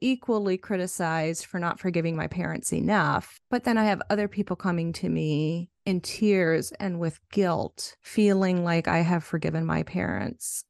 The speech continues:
far more than they can. And I actually hold both of those extremes with a lot of grace. I was able to leave. I didn't have to deal with this day in and day out. And again,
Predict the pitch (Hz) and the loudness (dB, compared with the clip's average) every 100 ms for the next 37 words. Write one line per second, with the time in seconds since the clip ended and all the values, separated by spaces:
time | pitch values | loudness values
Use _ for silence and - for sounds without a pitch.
0 | - 196 175 165 160 156 - 165 - - | -6 -2 0 0 -2 -2 -2 0 -2 -4
1 | - 233 - - 214 _ _ _ _ - | -4 -4 -4 -6 -10 _ _ _ _ -4
2 | - 262 254 247 - 277 - - 233 - | 2 4 6 4 4 2 0 2 2 2
3 | 214 202 185 165 _ - 165 185 202 262 | 2 2 2 -4 _ 2 4 4 2 0
4 | 262 247 247 262 262 262 254 247 247 - | -2 -2 -2 0 2 2 0 -2 -6 -10
5 | - _ _ - - - - 185 185 208 | -12 _ _ -10 -4 -4 0 2 4 4
6 | 240 233 - - _ _ - 226 202 175 | 2 0 -6 -10 _ _ -2 0 2 2
7 | 165 139 - - - - - - - _ | 2 0 -2 -4 -4 -4 -4 -6 -10 _
8 | - 226 269 294 302 254 202 214 196 190 | -2 0 2 2 2 2 0 2 0 -4
9 | - 185 180 185 190 - - 202 220 269 | -6 -6 -2 0 0 -2 -2 -4 -4 -4
10 | - 226 - 190 185 175 175 180 - 90 | -4 -6 -4 -4 -2 -4 -4 -6 -6 -6
11 | - - 101 92 - 87 90 - - - | -6 -4 -4 -2 -4 -4 -4 -4 -6 -6
12 | - - - - - _ _ _ _ - | -6 -8 -10 -20 -20 _ _ _ _ 0
13 | 403 392 508 220 185 240 | 2 4 4 4 6 4